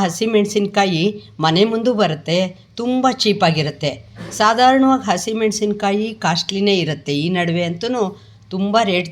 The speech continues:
ಜಾಸ್ತಿ ಇರುತ್ತೆ. ನೀವು ಸ್ವಲ್ಪ ಕಡಿಮೆ ಇದ್ದಾಗ ಒಂದು ಕೆ ಜಿಯಷ್ಟು ತೊಗೊಂಡು ನೋಡಿ, ಈ ಥರ ಇರುತ್ತೆ. ಒಣಗಿಸ್ದೇ ಇರೋವಾಗ ಹಸಿಮೆಣಸಿನ್ಕಾಯಿ ತೊಗೊಂಡಿರೋದು ಹೀಗಿರುತ್ತೆ.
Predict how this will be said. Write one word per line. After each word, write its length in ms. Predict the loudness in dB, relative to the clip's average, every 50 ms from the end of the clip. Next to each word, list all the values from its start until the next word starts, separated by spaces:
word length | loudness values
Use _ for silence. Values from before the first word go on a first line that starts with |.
| 0 2
ಜಾಸ್ತಿ 280 | 2 0 -2 -4 -6 -4 -4
ಇರುತ್ತೆ. 300 | -4 -4 -6 -6 -6 -8 -8 -10 -18 -20 -20 -20 -10 -4 -2 0
ನೀವು 200 | 0 2 2 2 2 0 -2 -4 -14 -20 -16 -6 -4
ಸ್ವಲ್ಪ 240 | -4 -4 -4 -4 -8 -4 0 0
ಕಡಿಮೆ 280 | 2 2 2 2 2 2 0
ಇದ್ದಾಗ 280 | 0 0 -2 -2 0 0 0 0 0 -2 -4 -10 -18 _ _ -2 0 0
ಒಂದು 140 | 0 0 -2 0
ಕೆ 100 | 2 2 2 2 0
ಜಿಯಷ್ಟು 360 | -2 -2 -2 -2 -4 -6 -8 -8 -6
ತೊಗೊಂಡು 400 | -4 -2 0 -2 -2 -2 0 0 0 -2 -2 -6 -14 _ _ _ -2 0
ನೋಡಿ, 160 | 0 0 0 -2
ಈ 20 | -2 0 0
ಥರ 120 | 2 2 2 2 2
ಇರುತ್ತೆ. 260 | 2 0 -2 -4 -4 -2 0 0
ಒಣಗಿಸ್ದೇ 480 | 2 2 2 0 -2 -4 -4 -2 0 2 2 2
ಇರೋವಾಗ 340 | 0 -2 -2 -2 -2 -2 -4 -2 -2 -2
ಹಸಿಮೆಣಸಿನ್ಕಾಯಿ 800 | -2 -2 -2 -2 0 0 0 0 -2 -4 -6 -6 -6 -6 -8 -8 -6 -6
ತೊಗೊಂಡಿರೋದು 560 | -6 -4 -4 -4 -4 -4 -6 -6 -4 -4 -6 -6 -8 -12 _ _ _ _ -4
ಹೀಗಿರುತ್ತೆ. 580 | -4 -2 -2 0 -2 -2 -2 -4 -6 -8 -8